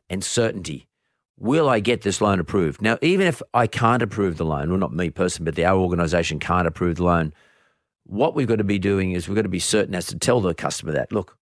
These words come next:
we don't think we can do that deal," because, you know, the credit might be not as good, or there might be something within our credit criteria that doesn't satisfy somebody, their particular circumstances. The game here is in the service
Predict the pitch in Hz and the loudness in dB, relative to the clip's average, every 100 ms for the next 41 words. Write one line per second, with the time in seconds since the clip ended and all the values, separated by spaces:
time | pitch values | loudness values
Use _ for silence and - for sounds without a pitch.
0 | - 120 151 123 95 107 95 95 87 78 | -6 -2 0 0 -2 -4 -2 -4 -2 -2
1 | 87 76 53 - _ _ _ - 71 57 | -2 -2 -6 -8 _ _ _ -8 -6 -8
2 | _ _ _ _ - 101 95 98 80 78 | _ _ _ _ -12 -8 -6 -6 -8 -8
3 | 87 - 107 87 82 87 76 80 85 85 | -10 -8 -6 -6 -6 -10 -10 -10 -6 -6
4 | 78 76 92 95 85 78 90 101 - - | -6 -8 -4 -4 -4 -4 -2 -2 -2 -2
5 | 101 87 85 80 82 80 78 - _ _ | -2 -2 -4 -4 -4 -4 -6 -10 _ _
6 | _ - 95 90 87 78 - 90 80 78 | _ -2 -2 -2 -4 -4 -4 -4 -4 -4
7 | 73 87 78 73 87 85 - 73 67 80 | -4 -6 -6 -6 -4 -6 -8 -8 -8 -10
8 | 73 73 67 _ _ _ _ _ _ _ | -10 -12 -14 _ _ _ _ _ _ _
9 | - 85 78 - 90 82 76 - 90 82 | -10 -10 -8 -12 -10 -8 -8 -6 -6 -6
10 | - 73 71 76 - _ _ - 90 113 | -8 -8 -8 -14 -18 _ _ -10 -2 0
11 | 143 127 113 104 92 85 87 80 113 107 | 2 0 0 0 0 -4 -6 -2 -2 -2
12 | 92 | -4